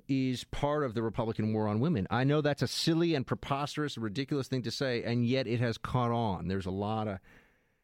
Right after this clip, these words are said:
hashtagging and social media back and forth over this. Here's the problem. I know some of you, as I've been talking about this the whole time, are like, "When are you gonna get to it, Buck?" I'm, I'm, I'm,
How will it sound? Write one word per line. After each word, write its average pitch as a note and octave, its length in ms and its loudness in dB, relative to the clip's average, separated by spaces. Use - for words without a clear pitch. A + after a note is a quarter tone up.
hashtagging D3 1200 0
and G#2+ 460 0
social D3 340 0
media C3+ 320 2
back A2+ 300 -2
and G#2+ 140 0
forth A2+ 320 -2
over F#2+ 180 0
this. F#2 220 -2
Here's D4+ 340 4
the G#3 100 2
problem. A#3 420 2
I A2+ 80 2
know A#3 100 2
some B3+ 240 2
of A#3 40 4
you, F#3 120 4
as D#3 80 0
I've E3+ 120 4
been D3 100 2
talking E3+ 260 2
about C#3+ 120 2
this B2+ 140 0
the B2+ 100 2
whole C#3 220 2
time, C3+ 480 2
are G#2+ 80 2
like, G2+ 400 0
"When B2 160 2
are - 20 2
you C3+ 60 2
gonna B2 140 2
get B2+ 220 -2
to F#2+ 120 0
it, D#2+ 100 -6
Buck?" F2 240 -2
I'm, E3 140 -4
I'm, B3+ 260 -4
I'm, C4+ 360 -2